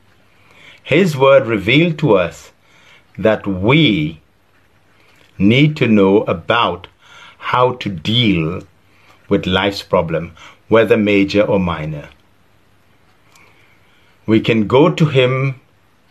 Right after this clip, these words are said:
and get the wisdom as stated in James chapter one. Second point, our God is omnipotent. He not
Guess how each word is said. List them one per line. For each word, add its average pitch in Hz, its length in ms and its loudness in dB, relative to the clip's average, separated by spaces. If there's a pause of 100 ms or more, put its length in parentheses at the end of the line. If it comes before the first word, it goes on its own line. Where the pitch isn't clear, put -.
(220)
and 107 240 0
get 120 240 0
the 120 80 4
wisdom 92 720 -4
as 98 160 -6
stated 87 680 -6 (580)
in 92 200 -2
James 95 440 0 (140)
chapter 87 420 -10
one. 90 460 -10 (2000)
Second 165 480 0
point, 82 520 -4 (960)
our 151 260 4
God 107 520 2 (420)
is 110 320 0
omnipotent. 95 920 -2 (2250)
He 147 500 2
not 151 400 0